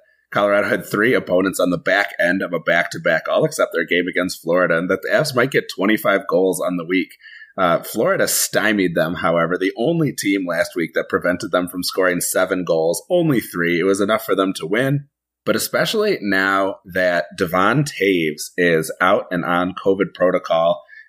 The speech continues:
uh, it's probably safe to assume that he's gonna be out for the full ten games. Uh, I think it might be worth looking at a couple of these defensemen. One not very widely available is Sam Girard, who's sixty-seven percent rostered. He's got six points in his last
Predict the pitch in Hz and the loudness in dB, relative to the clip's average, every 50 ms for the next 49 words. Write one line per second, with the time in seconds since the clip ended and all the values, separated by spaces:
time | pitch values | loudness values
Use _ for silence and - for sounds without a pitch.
0 | _ - 82 82 - - 151 - - - - 165 131 90 - - 87 90 - - | _ -4 0 0 2 0 0 -2 -2 -2 0 2 2 0 2 2 2 2 2 0
1 | 92 85 82 - - 101 98 92 90 87 - 87 85 82 82 87 87 85 82 85 | 0 0 0 0 0 0 2 2 2 0 0 0 -2 -4 -4 -4 -6 -6 -4 -4
2 | - - 82 90 - - - 85 73 82 78 - - - - - 92 92 92 90 | -4 0 0 0 0 0 -8 -4 -2 0 0 -2 -4 -10 -4 0 2 2 4 4
3 | 87 82 - - - - - 95 92 90 90 90 - - 80 85 85 85 82 78 | 2 0 -2 -6 -12 -8 -2 0 2 2 2 0 -2 -4 -2 -2 0 0 0 -2
4 | 71 71 - - - - - - - - - - _ 95 92 90 95 131 165 190 | -4 -6 -8 -10 -12 -16 -20 -20 -20 -20 -20 -8 _ -2 0 0 2 2 0 0
5 | 127 98 98 104 - 104 90 85 92 98 101 101 - 80 87 95 - - 107 104 | 0 0 0 0 0 0 0 2 2 0 0 -2 -4 -2 -2 -2 0 0 -4 -2
6 | - 92 90 92 - - - 92 - - 98 - - 90 90 85 - _ - 92 | 0 0 0 0 0 -2 -4 -4 0 0 -2 0 0 -2 -2 -2 -4 _ -6 -2
7 | 92 95 92 - - 92 90 - - 87 90 92 - 113 110 110 113 104 98 113 | 0 0 0 0 -2 -2 -2 0 -2 -2 -2 -4 -4 -2 -2 -2 0 0 0 2
8 | 143 175 190 190 - - 90 90 95 107 113 - - 101 95 92 92 95 95 95 | 2 2 0 -2 -4 -4 -4 0 0 0 -2 -2 -2 0 0 2 2 2 0 0
9 | 95 90 90 87 90 92 92 92 92 92 95 90 90 90 92 95 92 98 98 92 | -2 -2 -2 0 2 2 2 2 0 0 0 2 2 2 2 2 2 0 -2 -2
10 | - 87 85 - - - - - - 98 104 113 117 110 92 80 78 82 90 95 | -2 -4 -6 -6 -6 -6 -4 -2 0 2 2 2 0 0 2 2 2 2 2 2
11 | 98 98 90 87 87 80 - - 143 135 - - 147 - - 104 104 104 98 - | 2 0 -2 -4 -4 -4 0 0 -2 -2 -2 -4 -2 0 0 0 0 -2 -6 -6
12 | - - - 85 - 76 80 82 87 92 - - 95 90 90 - - - - - | -6 -6 -6 -6 -4 -2 0 0 0 0 0 0 0 0 0 -2 -8 -16 -20 -20
13 | - - - 120 - - 220 214 - - - 123 117 - - - 110 101 104 98 | -18 -10 -6 -6 -2 0 0 0 0 0 -2 -2 -2 -2 -6 -2 0 0 2 0
14 | - 95 98 92 98 87 - 80 87 92 95 101 101 - | -2 -4 -4 -4 -4 -4 -2 0 2 2 2 2 0 -2